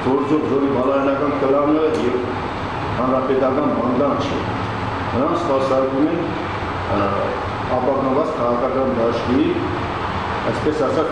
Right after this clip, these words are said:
պալատական ընդդիմությունը, որ այս երկիր, Ադաշես Գիլանյան, Բ Կ Ն եղել, որտեղ Ծառուկյանը դուրս մնաց, որտեղ չկարողացան լիարժեք օգտագործել, մարդը չօգտագործվեց։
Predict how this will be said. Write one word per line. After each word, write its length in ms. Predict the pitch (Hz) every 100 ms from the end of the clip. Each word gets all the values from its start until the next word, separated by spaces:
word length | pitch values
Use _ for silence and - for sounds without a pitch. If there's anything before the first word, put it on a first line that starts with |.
| 135
պալատական 540 | 131 127 127 165 139
ընդդիմությունը, 560 | - - 110 - 98 - - - 113
որ 240 | 120 113
այս 180 | 127 131 135
երկիր, 500 | 131 127 127 123 127 135
Ադաշես 480 | 113 113 - 131 127 127
Գիլանյան, 600 | 127 123 123 123 123 117 101 117 110 113 - -
Բ 20 | 117 123
Կ 120 | 123 139
Ն 160 | 135 135
եղել, 440 | 135 135 127 135 131 123
որտեղ 260 | 127 131
Ծառուկյանը 560 | 135 127 131 131 127 123 127
դուրս 240 | 127 127 -
մնաց, 220 | - 131 - 117
որտեղ 260 | 117 127 123
չկարողացան 840 | 131 127 117 123 120 120 120 113 110
լիարժեք 480 | 117 117 120 120 -
օգտագործել, 520 | 120 123 120 - 175 160
մարդը 180 | 160 156
չօգտագործվեց։ 760 | 156 151 156 143 139 123 101 -